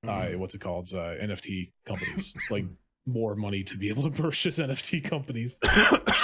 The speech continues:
Speaker 2: Well, I mean, that's what I'm saying. May-, maybe they're not gonna get purchased, or maybe they're just gonna sell off all of their I Ps. Maybe they're just gonna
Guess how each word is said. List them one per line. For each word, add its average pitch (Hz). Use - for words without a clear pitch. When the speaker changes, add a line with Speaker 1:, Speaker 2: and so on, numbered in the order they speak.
Speaker 2:
Well, 135
I 131
mean, 156
that's 170
what 170
I'm 139
saying. 165
May-, 165
maybe 170
they're 202
not 170
gonna 156
get 131
purchased, 151
or 123
maybe 135
they're 151
just 139
gonna 131
sell 127
off 123
all 120
of 104
their 90
I 85
Ps. 80
Maybe 107
they're 127
just 117
gonna 113